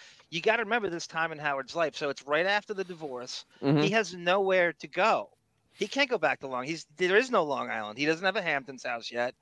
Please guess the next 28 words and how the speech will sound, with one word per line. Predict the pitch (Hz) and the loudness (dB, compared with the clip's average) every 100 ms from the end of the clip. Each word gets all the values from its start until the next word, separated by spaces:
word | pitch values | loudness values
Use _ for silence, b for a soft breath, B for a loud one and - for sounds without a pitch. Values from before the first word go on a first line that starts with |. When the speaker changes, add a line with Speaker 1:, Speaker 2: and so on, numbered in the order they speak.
| b b b | b b b
Speaker 1:
He | 202 196 | -2 6
has, | 196 202 | 6 4
he | 196 208 | -2 -2
has | 202 233 - | 0 0 -2
to | 185 | -8
be | 151 127 | -8 -6
here. | 117 92 _ _ _ _ | -6 -8 _ _ _ _
And | 156 156 160 | 2 2 0
he's | 156 160 | -4 -2
getting, | 165 160 160 156 156 | 2 4 4 0 -2
you | 147 | -2
know, | 147 147 - - - 156 | -2 -2 -12 -20 -6 2
obviously | 160 165 - 151 | 2 2 -2 2
the | 147 | 2
unlimited | 147 147 131 120 | 0 -2 -6 -8
security. | - - 196 185 175 - B | -6 2 4 4 0 -6 B
He's | - 143 | -6 -4
a | 120 | -2
mile | 139 147 156 156 | 6 8 6 4
and | |
a | 143 | 2
half | 151 143 | 0 0
away | 156 143 143 | -2 0 2
from | 139 151 147 139 | 0 -6 -14 -12
the, | 139 143 - | -10 -10 -6
the | 143 131 139 | -4 -4 -6
Millennium | 139 139 135 135 | -4 -2 -2 -6
Towers. | 139 135 139 135 | -4 -4 -4 -8